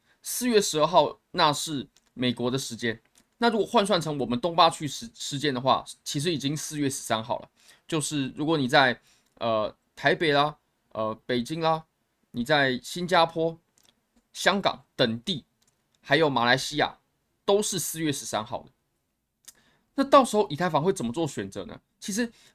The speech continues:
我们已经有对上海升级做过解读了。那当然了，我们的解读如果用一言以蔽之的话，长期绝对是利多，但是在短期上呢，是利空哦，在短期上可是利空，因为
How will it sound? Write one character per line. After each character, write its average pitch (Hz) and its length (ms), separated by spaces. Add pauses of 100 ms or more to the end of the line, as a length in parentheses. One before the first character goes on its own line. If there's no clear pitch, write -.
我 139 100
们 147 120
已 139 40
经 175 140
有 143 140
对 147 320
上 170 260
海 117 100
升 139 220
级 120 140
做 165 260
过 139 280
解 101 280
读 87 240
了。 104 120 (260)
那 240 160 (200)
当 214 160
然 156 140
了， 110 140 (560)
我 - 100
们 151 80
的 156 140 (140)
解 131 220
读 127 340
如 196 140
果 185 160
用 185 240 (180)
一 226 240
言 135 300
以 120 160
蔽 170 240
之 165 200
的 127 120
话， - 260 (560)
长 165 300
期 120 240
绝 151 160
对 190 140
是 160 180
利 151 160
多， 120 280 (200)
但 254 140
是 233 100
在 233 200 (140)
短 117 220
期 120 180
上 120 240
呢， 98 140 (240)
是 - 240
利 160 220
空 120 360
哦， 120 140
在 214 80
短 156 180
期 139 60
上 160 180
可 127 140
是 139 120
利 147 180
空， 110 260 (380)
因 233 100
为 226 260